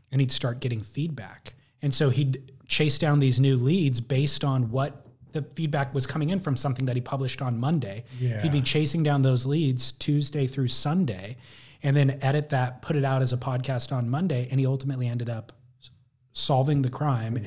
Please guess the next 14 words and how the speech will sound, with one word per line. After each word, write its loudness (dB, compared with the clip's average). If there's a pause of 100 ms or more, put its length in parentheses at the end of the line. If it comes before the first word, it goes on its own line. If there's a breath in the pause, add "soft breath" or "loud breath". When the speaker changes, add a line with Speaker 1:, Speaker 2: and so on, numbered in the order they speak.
Speaker 1:
it 0
was 2
a 2
Speaker 2:
Wow. 2
Speaker 1:
murder. 0 (460 loud breath)
Speaker 2:
Wow. -14
Speaker 1:
It -2
was -2
crazy. -4 (240)
Speaker 2:
Wow. -12
Speaker 1:
Yeah, -2
like, 4
did 4
more, 0